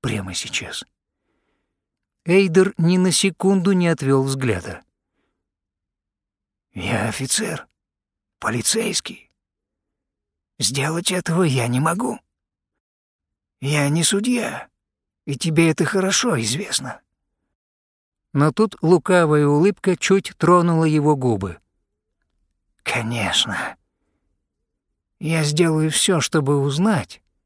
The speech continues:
каким образом она это совершила.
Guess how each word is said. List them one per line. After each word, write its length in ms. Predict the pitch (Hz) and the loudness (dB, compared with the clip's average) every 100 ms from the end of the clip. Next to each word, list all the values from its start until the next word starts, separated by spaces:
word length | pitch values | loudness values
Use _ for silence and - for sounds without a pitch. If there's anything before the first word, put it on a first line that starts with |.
| _ _ _ _ - | _ _ _ _ -8
каким 400 | 170 - 196 175 | -6 -2 0 2
образом 500 | 135 113 123 127 123 | 0 0 -2 0 0
она 240 | 127 117 | 0 -2
это 160 | 110 123 | -4 -4
совершила. 800 | - 120 123 - 123 92 85 | -2 -2 -4 -4 -6 -8 -12